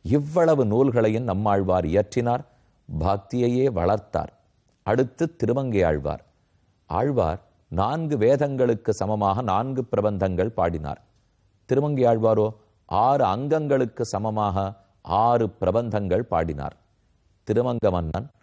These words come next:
மாறன் பணித்த தமிழ்மறைக்கு மங்கையர்கோன் ஆரங்கங்கூற அவதரித்த வீருடைய கார்த்திகையில் கார்த்திகை நாள் என்று கார்த்திக மாசம் கிருத்திகா நட்சத்திரத்திலே வீரத்தோடே அவதரித்தவர்.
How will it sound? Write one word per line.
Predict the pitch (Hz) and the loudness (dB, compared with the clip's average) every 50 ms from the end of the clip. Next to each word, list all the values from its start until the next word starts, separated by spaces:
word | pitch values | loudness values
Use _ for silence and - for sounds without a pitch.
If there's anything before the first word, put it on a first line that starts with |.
| _ _ _ _ | _ _ _ _
மாறன் | - 90 101 107 117 120 120 113 110 101 | -4 0 2 2 2 2 2 0 0 -2
பணித்த | - 101 101 101 92 - - 98 87 - | -2 -2 -2 -2 -4 -4 -2 -2 -2 0
தமிழ்மறைக்கு | 85 82 95 107 110 107 113 117 120 123 120 - - 139 147 156 - _ _ _ _ _ _ - 82 | -2 -2 0 0 0 0 2 2 2 2 0 -2 -6 -8 -8 -8 -10 _ _ _ _ _ _ -4 -2
மங்கையர்கோன் | 90 98 101 104 101 95 92 87 80 85 82 80 78 67 - _ _ _ _ _ - - | -2 0 2 2 2 4 2 2 0 0 0 0 0 -2 -8 _ _ _ _ _ -4 0
ஆரங்கங்கூற | 90 104 127 143 147 147 147 143 139 135 131 120 - 123 123 120 117 | 2 2 2 2 0 0 0 -2 -2 -2 -2 -2 -2 -2 2 2 2
அவதரித்த | 107 92 95 104 113 110 127 127 135 127 113 - - 175 | 2 2 2 2 4 4 2 2 0 -2 -6 -4 -2 -2
வீருடைய | 147 113 117 120 117 120 117 117 123 139 - | 0 0 0 0 0 2 2 2 2 0 0
கார்த்திகையில் | - 101 92 110 123 123 - _ - 113 107 113 120 131 139 - | 0 0 0 0 0 -4 -8 _ -6 -4 -2 -2 -2 -4 -4 -6
கார்த்திகை | _ - 92 101 104 - _ - 98 92 92 82 | _ -2 -2 0 -2 -4 _ -8 -6 -4 -4 -2
நாள் | 80 85 90 82 76 - _ _ _ _ _ _ _ _ _ _ _ | 0 0 0 0 -2 -4 _ _ _ _ _ _ _ _ _ _ _
என்று | - 104 120 139 135 - - | -4 -2 -2 -2 -4 -4 -2
கார்த்திக | 113 117 135 139 - - 151 127 127 | -2 -2 -2 -2 -4 -4 -2 -2 0
மாசம் | 120 113 110 107 - 117 123 117 - | 0 0 0 0 -2 -4 -6 -6 -6
கிருத்திகா | - 107 107 - 165 147 - 139 127 | -6 -6 -4 -4 -4 0 0 0 0
நட்சத்திரத்திலே | 120 101 87 - - 98 90 - 90 85 80 - 82 87 104 - - _ _ _ _ _ _ - | 0 -2 -4 -4 -6 -6 -4 -4 -4 -4 -2 -2 -2 -2 -2 -2 -8 _ _ _ _ _ _ -6
வீரத்தோடே | 80 82 104 113 123 127 135 127 113 - - 127 127 127 135 143 | 0 2 2 2 4 2 0 0 -2 -2 0 2 2 2 2 2
அவதரித்தவர். | 143 113 107 104 104 104 92 87 76 - - 82 80 | 2 0 0 0 0 -2 -2 -4 -6 -8 -10 -10 -10